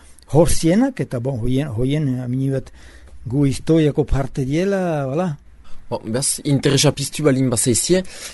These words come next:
Speaker 2: interneten aski duzie idaztia kobe tiaka ekla blog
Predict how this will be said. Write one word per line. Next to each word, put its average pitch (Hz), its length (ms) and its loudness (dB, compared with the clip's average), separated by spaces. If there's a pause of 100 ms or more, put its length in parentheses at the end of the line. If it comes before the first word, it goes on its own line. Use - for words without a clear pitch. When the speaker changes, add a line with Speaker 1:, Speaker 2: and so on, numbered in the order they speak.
(140)
Speaker 2:
interneten 156 640 4
aski 165 240 0
duzie 156 240 2
idaztia 127 460 2 (200)
kobe 147 360 6 (180)
tiaka 147 380 0 (180)
ekla 123 400 2
blog 175 320 4